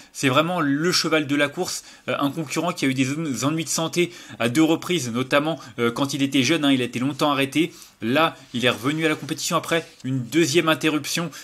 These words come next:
euh, de plusieurs mois. Il n'a pas manqué son retour en piste en se classant deuxième, euh, d'une course à condition. Dernièrement, vous allez le voir, une course, euh, une course référence où il a terminé deuxième.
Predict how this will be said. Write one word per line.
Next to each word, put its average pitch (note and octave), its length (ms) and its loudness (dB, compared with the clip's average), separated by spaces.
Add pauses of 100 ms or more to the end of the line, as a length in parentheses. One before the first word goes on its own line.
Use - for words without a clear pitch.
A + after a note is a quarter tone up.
(160)
euh, B2+ 140 2
de B2 120 2
plusieurs D3+ 600 -2
mois. D3 260 0 (240)
Il A#2+ 100 -2
n'a A#2 120 4
pas F3+ 120 6
manqué F3+ 300 0
son E3+ 140 -6
retour D#3+ 240 -2
en D3+ 80 -2
piste E3+ 240 -6
en C#3 80 -2
se C#3+ 100 -6
classant - 320 -2
deuxième, D#3 400 0 (260)
euh, A#2+ 120 4
d'une C#3 180 -2
course D#3+ 240 -4
à E3 60 4
condition. E3 500 -4 (240)
Dernièrement, D#3+ 640 0 (220)
vous A#2 120 -2
allez D3 140 2
le C3+ 60 0
voir, D#3 180 2
une C#3+ 80 -4
course, C3+ 360 -8
euh, B2+ 520 -2
une C#3 140 -6
course D#3 320 -4
référence D#3 500 0 (340)
où C3+ 120 4
il C#3+ 80 6
a D3+ 60 4
terminé D#3 360 0
deuxième. C#3+ 680 0